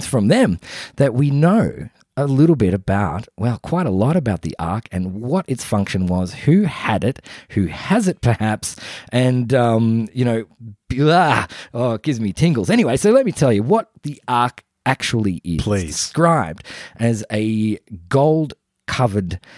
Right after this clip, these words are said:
Speaker 1: sarcophagus sort of device. It's, it's, it's a box wreathed in gold. And, um, it's got some very particular measurements, right? And this is here. And, um, we talked about cubits in the, uh, Angkor Wat episode.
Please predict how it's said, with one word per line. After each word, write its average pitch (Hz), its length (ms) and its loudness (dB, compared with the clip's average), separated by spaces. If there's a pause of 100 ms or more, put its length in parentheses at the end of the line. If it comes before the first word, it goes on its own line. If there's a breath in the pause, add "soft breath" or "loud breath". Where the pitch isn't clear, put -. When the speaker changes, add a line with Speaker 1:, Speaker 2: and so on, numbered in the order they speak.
(240 loud breath)
Speaker 1:
sarcophagus - 800 -4 (120)
sort 101 240 -2
of 85 80 -2
device. 80 420 -4
It's, - 160 -10
it's, - 240 -8
it's - 200 -10
a 104 60 -4
box - 600 -4
wreathed 117 580 -2
in 98 220 -4
gold. 76 420 -6 (600 loud breath)
And, 117 400 4
um, 113 260 4
it's 113 140 -6
got 143 120 2
some 123 120 0
very 147 340 2
particular 135 420 0
measurements, 98 640 -2
right? 90 320 -4
And 98 240 0
this 131 240 0
is 104 80 -6
here. 95 260 2
And, 90 200 -2
um, 95 320 0
we 131 100 0
talked 214 220 0
about 190 180 -2
cubits 139 420 0
in 110 220 0
the, 107 200 2
uh, 101 100 0
Angkor 110 320 -2
Wat 104 320 -4
episode. 95 560 -4